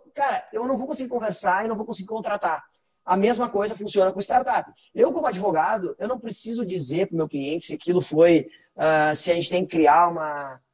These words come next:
sei lá, uma regra de diluição de capital no acordo de sócio, se eu tenho que criar. Cara, eu só vou dizer pra ele: olha, meu velho, se entrar um investidor aqui, ele vai diminuir a tua porcentagem nas tuas cotas. Tá bom, tá explicado. Eu não preciso criar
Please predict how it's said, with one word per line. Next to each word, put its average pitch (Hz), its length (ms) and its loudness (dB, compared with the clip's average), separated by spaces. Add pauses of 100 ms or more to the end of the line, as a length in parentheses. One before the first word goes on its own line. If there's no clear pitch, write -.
(120)
sei 214 140 0
lá, 190 100 2
uma 165 140 -6
regra 190 340 -4
de 170 140 -6
diluição 190 500 -4
de 185 80 -8
capital 175 460 -6
no 170 60 -10
acordo 165 220 -8
de - 60 -12
sócio, 147 400 -2
se - 60 -6
eu 156 60 -4
tenho 175 180 -6
que 175 80 -6
criar. 170 340 -2 (260)
Cara, 294 180 2
eu - 40 2
só 262 80 -2
vou 254 80 0
dizer 226 160 -2
pra 240 80 -4
ele: 220 120 0
olha, 214 180 4
meu 175 120 0
velho, 143 280 -4
se 302 520 -4
entrar 220 300 -6
um 208 60 -4
investidor 180 420 -2
aqui, 214 380 -6
ele 190 160 -2
vai 185 120 2
diminuir 202 420 -2
a 196 40 -2
tua 202 100 -6
porcentagem 180 600 -4
nas 180 80 -8
tuas 180 160 -8
cotas. - 440 -2
Tá 226 120 -4
bom, 262 220 0
tá - 80 -4
explicado. 208 520 -6 (280)
Eu 269 120 4
não 311 80 6
preciso 240 360 0
criar 175 440 0